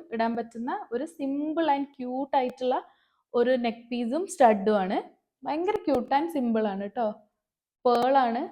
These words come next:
ഇതിൻ്റെ റേറ്റ് വരുന്നത് ഫൈവ് ഫോർട്ടി റുപ്പീസ് ആണ്. പിന്നെ, ഏഹ്, ഗോൾഡൻ പോളിഷ് ആണ്, മെറ്റൽ ബ്രാസ് ആണ്, പിന്നെ അഡ്ജസ്റ്റബിൾ ചെയിൻ ആണ്. ഏഹ്, പിന്നെ ഇതിൻ്റെ, ഏഹ്, വെയിറ്റ് എന്ന് പറയുന്നത് സെവൻറ്റീൻ ഗ്രാംസ് ആണ്.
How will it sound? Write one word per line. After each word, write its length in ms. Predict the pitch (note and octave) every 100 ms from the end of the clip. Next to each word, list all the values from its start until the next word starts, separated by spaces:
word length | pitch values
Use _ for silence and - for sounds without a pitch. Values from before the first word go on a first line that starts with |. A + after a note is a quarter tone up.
| - _ _ _ _ _ _ _ _
ഇതിൻ്റെ 260 | A#3+ C#4 D4+
റേറ്റ് 400 | C4 C4 - D#4+
വരുന്നത് 420 | C#4+ C4 C4 D#4 E4
ഫൈവ് 280 | C4+ A#3+ A3+
ഫോർട്ടി 280 | B3+ C4+
റുപ്പീസ് 400 | B3+ B3 A3+ G#3+
ആണ്. 240 | G#3 G#3 F4+ - _ _ _ _ _
പിന്നെ, 320 | B3 A#3+ A#3 A#3 A#3 A3+ - -
ഏഹ്, 200 | A3+ A3+ A3
ഗോൾഡൻ 420 | A#3+ A#3+ B3 C#4+ D4+
പോളിഷ് 420 | C#4 B3 B3 C#4
ആണ്, 200 | A#3+ B3+ - - _ -
മെറ്റൽ 360 | A#3+ A#3+ C#4 C#4
ബ്രാസ് 400 | A#3 A3+ A3 A#3
ആണ്, 220 | A#3+ G#3+ A#3 C#4
പിന്നെ 220 | B3 A#3+
അഡ്ജസ്റ്റബിൾ 540 | A3 G3+ B3 C4 C4+ C#4+
ചെയിൻ 320 | C#4+ A#3+ B3
ആണ്. 240 | A#3+ G#3+ D4 - - _ _ _
ഏഹ്, 220 | B3 B3 B3+
പിന്നെ 300 | C4+ C4+ C#4 C4+
ഇതിൻ്റെ, 400 | A3+ B3+ B3+ D#4+ E4+ - -
ഏഹ്, 260 | A#3 A3+ A3+
വെയിറ്റ് 420 | B3 B3 A#3+ C#4
എന്ന് 140 | D4 D4
പറയുന്നത് 360 | B3+ B3+ C#4+
സെവൻറ്റീൻ 480 | C#4+ B3+ B3 C4 C#4+
ഗ്രാംസ് 400 | C4 B3+ A#3 A3+
ആണ്. 220 | A3 A3